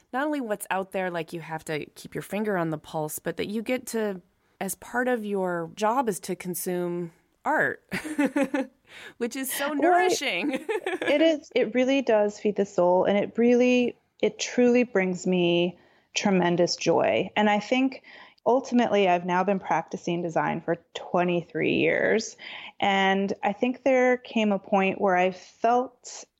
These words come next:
Speaker 2: you know, I'm so client services driven. I'm so wanting my clients to be happy that ultimately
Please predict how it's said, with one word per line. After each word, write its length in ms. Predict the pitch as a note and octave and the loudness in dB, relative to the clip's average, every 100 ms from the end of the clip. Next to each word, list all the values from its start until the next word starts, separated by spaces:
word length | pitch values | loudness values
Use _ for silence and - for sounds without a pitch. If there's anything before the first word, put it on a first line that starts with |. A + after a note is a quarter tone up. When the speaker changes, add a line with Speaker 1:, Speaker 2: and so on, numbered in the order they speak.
| _ - | _ -4
Speaker 2:
you 80 | A3+ | 0
know, 140 | G#3+ | 2
I'm 140 | G#3+ G#3 | 2 -2
so 480 | - - A3 A#3 A#3 _ | -2 2 4 4 0 _
client 360 | - - A#2+ - | -4 0 0 0
services 880 | F#3 E3+ F3 F3+ F3 E3+ F3 - - F3 | 0 0 0 2 2 2 -2 -12 -14 -2
driven. 580 | E3+ D#3+ F3+ F#3+ G#3+ A3 - - | 0 2 2 4 2 0 -8 -4
I'm 140 | F3+ | -2
so 420 | E3+ - - F#3+ F#3+ | -2 -4 0 4 4
wanting 600 | F3+ E3+ F3 F3 F3+ - | 2 0 2 0 -2 -2
my 140 | F#3 | -4
clients 400 | E3 E3+ F3+ - | -2 -2 -4 -4
to 60 | - | 0
be 100 | F#3 | 0
happy 640 | - D#3+ E3 F#3+ G3+ A3 A3 - - - _ | 2 -2 0 2 4 2 0 -20 -20 -20 _
that 440 | F3+ F#3+ F3+ F3 - _ _ _ | 0 2 4 2 -2 _ _ _
ultimately 920 | A3 B3+ - A3 G3 - F#3+ F3+ F#3 | -2 -2 -2 0 0 2 2 4 4